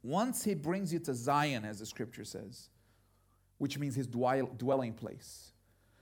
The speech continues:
once he brings you to his place, and you begin to heal, and you begin to be restored,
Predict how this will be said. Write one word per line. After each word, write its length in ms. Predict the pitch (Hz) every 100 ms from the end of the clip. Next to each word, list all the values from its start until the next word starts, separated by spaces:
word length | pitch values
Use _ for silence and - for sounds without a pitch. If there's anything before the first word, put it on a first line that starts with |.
| -
once 200 | 190 202
he 80 | 202
brings 520 | 127 143 208 208 151
you 60 |
to 140 | 143 139
his 400 | 110 180 180 -
place, 720 | - 80 151 - - - - _ _ _ _ _ _ - 156
and 100 | 143
you 140 | 151
begin 260 | 160 147 143
to 100 | 139
heal, 480 | - - 160 180 202 - - _ _ _ _ _ _ 156
and 140 | 131 151
you 60 |
begin 300 | 147 143 151
to 120 | 139 135
be 160 | 135
restored, 840 | 113 113 - - 175 190 185 196